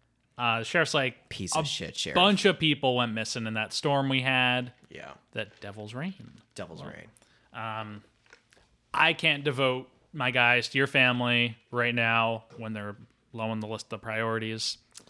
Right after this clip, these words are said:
Speaker 2: Low on the list of priorities.
Speaker 1: So Skerritt's like, "I'm gonna go into the town myself."
Speaker 2: They have two police officers on this,
Speaker 1: They have,
Speaker 2: like
Speaker 1: like, two police officers for this, like, middle of
Speaker 2: Mid-
Speaker 1: nowhereville.
Speaker 2: Yeah.
Speaker 1: Uh, so he drives, he and his wife, into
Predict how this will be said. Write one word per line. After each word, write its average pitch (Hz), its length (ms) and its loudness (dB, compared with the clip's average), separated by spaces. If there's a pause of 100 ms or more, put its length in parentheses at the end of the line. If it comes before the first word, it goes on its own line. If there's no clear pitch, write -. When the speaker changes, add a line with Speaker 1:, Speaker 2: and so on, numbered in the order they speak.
Speaker 2:
Low 92 140 -20
on 90 80 -20
the 80 80 -18
list - 260 -18
of - 40 -20
priorities. - 240 -10
Speaker 1:
So 117 420 2 (220)
Skerritt's 156 380 2
like, 143 160 6
"I'm 131 260 4
gonna 135 160 6
go 123 160 4
into 120 100 0
the 117 80 -2
town 117 240 0
myself." 131 520 2
Speaker 2:
They 113 80 -2
have 104 140 -2 (100)
two 120 300 -2
police 95 360 -8
officers 78 380 -10
on 76 100 -12
this, 69 240 -10 (220)
Speaker 1:
They 117 60 -2
have, 117 80 -2
Speaker 2:
like 120 120 -2
Speaker 1:
like, - 80 -20
two 208 180 6
police 160 300 0
officers 113 580 0
for - 160 -8
this, 107 340 -6 (160)
like, 107 260 -10
middle 120 260 -4
of 110 80 -4
Speaker 2:
Mid- 110 80 -4
Speaker 1:
nowhereville. 104 560 -6 (100)
Speaker 2:
Yeah. 85 240 -14 (800)
Speaker 1:
Uh, 117 280 0
so 127 460 2 (160)
he 196 160 0
drives, 151 840 4 (160)
he 131 100 -4
and 135 60 4
his 120 120 0
wife, 113 260 2
into 104 800 -8